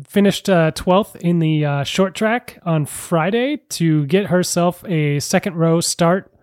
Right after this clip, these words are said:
uh, for the cross country race, uh, which was earlier today. That was a pretty incredible ride, and, uh, makes me feel very good about, uh,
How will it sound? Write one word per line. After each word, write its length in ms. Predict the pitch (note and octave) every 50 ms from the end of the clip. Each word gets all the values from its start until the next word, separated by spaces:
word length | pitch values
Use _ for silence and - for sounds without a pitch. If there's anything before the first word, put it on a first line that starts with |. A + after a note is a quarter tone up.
| _ _ _ _ _ _ -
uh, 300 | F3+ E3 D#3 D3+ D3 C#3+
for 280 | - - - D#3+ D3+ D3
the 340 | C3 C#3+ C#3 C#3 D3 D3+ - - - -
cross 280 | - - E3 C#3+ -
country 280 | - D#3+ D#3 C#3 D#3 D#3
race, 360 | D3+ D3+ D3+ D3+ - - -
uh, 200 | D#3 C#3 C3+ C3+
which 220 | C3+ C3+ B2+ - -
was 140 | C3+ B2 B2+
earlier 320 | C#3+ C#3 C#3+ C#3+ C3+ C3+
today. 440 | B2+ - C3 B2 C3+ C#3 C#3+ D3+ C#3+ _ _ _ _ _ - - _ _ -
That 120 | E3+ D3+ D3
was 500 | C#3+ C#3+ C#3+ C#3 C#3 C3+ C3 - - - _ _ -
a 60 | E3
pretty 360 | - - F3+ E3 D#3 D3+ D3
incredible 440 | C#3+ C3 - D3+ C#3+ C#3 B2+ C3 C3+
ride, 460 | D3 F3 G3 G3+ F#3+ F#3+ F#3 F3 D3+ - - - _ _ _ _ -
and, 260 | E3 D#3 C#3+ C#3+ B2+ D3
uh, 140 | C#3 C#3 C3+
makes 240 | C#3+ D3 C#3 -
me 80 | - D3
feel 240 | - - - D3+ C#3
very 300 | B2 C#3+ F#3+ G3 F#3 F3
good 220 | D3 D#3 D#3 D3+
about, 420 | D3+ C3 D3 C#3 C3+ C3+ C3 - D3
uh, 340 | C#3 C3+ C3 C3 C3 B2+